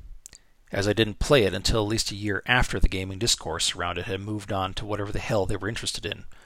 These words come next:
like digital magpies. It is not a demanding F P S as something like Quake,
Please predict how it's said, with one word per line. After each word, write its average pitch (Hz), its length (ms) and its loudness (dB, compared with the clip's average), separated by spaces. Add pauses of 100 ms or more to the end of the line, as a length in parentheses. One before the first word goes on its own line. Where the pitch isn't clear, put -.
(120)
like 98 180 -4
digital 95 300 -2
magpies. 92 760 -4 (1400)
It - 100 2
is 180 100 6
not 196 120 6
a 98 60 6
demanding 113 560 2
F 82 140 -4
P 87 200 -2
S - 340 4
as 85 80 -2
something - 320 4
like 87 160 -6
Quake, - 460 -2